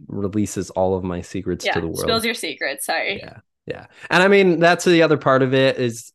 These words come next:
Speaker 1: I don't wanna be, like, a bore-, uh, not a boring, but, like, more of a very strict podcast where it's just like, "Well, this research article says this, and this research article says this." You know, I mean, obviously there's gonna be some of that because we're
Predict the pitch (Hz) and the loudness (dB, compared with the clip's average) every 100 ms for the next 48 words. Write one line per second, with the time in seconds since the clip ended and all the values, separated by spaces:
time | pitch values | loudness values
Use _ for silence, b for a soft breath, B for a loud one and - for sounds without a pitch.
0 | - 120 120 120 120 113 110 110 104 107 | -8 -4 0 0 0 -2 -2 -2 -4 -4
1 | 107 104 101 101 98 _ b b b b | -4 -4 -4 -6 -8 _ b b b b
2 | b - 123 139 139 143 143 131 127 135 | b -6 -4 0 2 2 0 -6 -10 -10
3 | 143 131 85 92 92 95 101 110 113 107 | -8 -8 -8 -10 -8 -6 -2 0 0 -2
4 | - 110 113 117 117 110 113 110 110 - | -2 -4 -2 -2 -2 -4 -4 -4 -6 -10
5 | - - _ _ 113 127 131 123 - 123 | -20 -20 _ _ -8 -6 -6 -8 -10 -6
6 | 123 123 - - 110 110 - 110 110 - | -6 -6 -12 -4 -4 -4 -6 -4 -4 -6
7 | 104 - 104 - 90 85 82 87 92 - | -10 -8 -12 -6 -8 -8 -8 -2 -2 -2
8 | 92 87 - 87 - 87 90 104 101 147 | -2 -4 -4 -8 -8 -8 -6 -8 -6 -6
9 | 139 127 - - 90 131 - 92 - 101 | -6 -8 -8 -6 -2 -2 -2 -4 -4 -8
10 | - 101 98 - 90 - 107 120 196 - | -4 0 0 -2 -6 -4 -6 -4 -4 -6
11 | - - B B B 127 120 113 135 151 | -8 -16 B B B -2 0 2 2 2
12 | 147 170 160 151 131 117 135 131 120 123 | 2 2 2 2 2 2 0 0 -2 -4
13 | 120 123 117 123 117 101 - 101 98 | -2 -2 -4 -8 -12 -12 -12 -8 -8